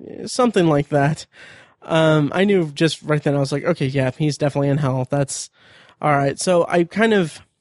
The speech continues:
throughout the rest of the episode, I was thinking, like, "Okay, well, hopefully they,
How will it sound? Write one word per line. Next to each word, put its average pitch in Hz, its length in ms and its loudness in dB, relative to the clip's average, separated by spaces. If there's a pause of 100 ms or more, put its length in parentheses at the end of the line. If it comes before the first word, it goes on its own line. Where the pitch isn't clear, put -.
(420)
throughout 202 340 0
the 202 80 2
rest 202 220 0
of 196 60 -4
the 160 100 2
episode, 160 240 2
I 151 40 4
was 147 100 0
thinking, 156 240 0
like, 143 160 -2
"Okay, 220 160 0
well, 160 120 0
hopefully 285 360 0
they, 165 320 2